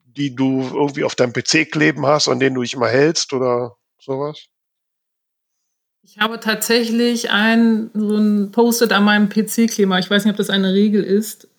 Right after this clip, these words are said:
Speaker 2: Ähm, das heißt Roman oder Leben. Das ist so ein bisschen mein Motto, weil man kann entweder nur im Roman sein oder im Leben.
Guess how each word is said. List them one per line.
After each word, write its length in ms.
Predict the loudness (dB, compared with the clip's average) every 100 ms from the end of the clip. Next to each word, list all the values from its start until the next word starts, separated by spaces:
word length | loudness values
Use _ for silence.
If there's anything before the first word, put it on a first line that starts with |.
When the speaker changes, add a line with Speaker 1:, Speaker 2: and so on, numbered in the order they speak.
| _
Speaker 2:
Ähm, 340 | -4 -2 0 0
das 220 | 0 2
heißt 420 | 2 0 -4 -2
Roman 460 | 2 4 4 2 2
oder 200 | 2 2
Leben. 540 | 4 4 2 -2 -4 _ _ _ _ _ _ _
Das 180 | -4 -2
ist 120 | -2
so 60 |
ein 60 | 0
bisschen 200 | 0 2
mein 180 | 2 2
Motto, 320 | 0 0 0
weil 140 | 0
man 160 | 0 0
kann 200 | 0 0
entweder 360 | 0 0 2 2
nur 180 | 2
im 120 | 2 2
Roman 580 | 2 2 2 2 2
sein 280 | 0 0 0
oder 400 | 0 0 0 0
im 160 | 2 4
Leben. 480 | 4 2 -2 -6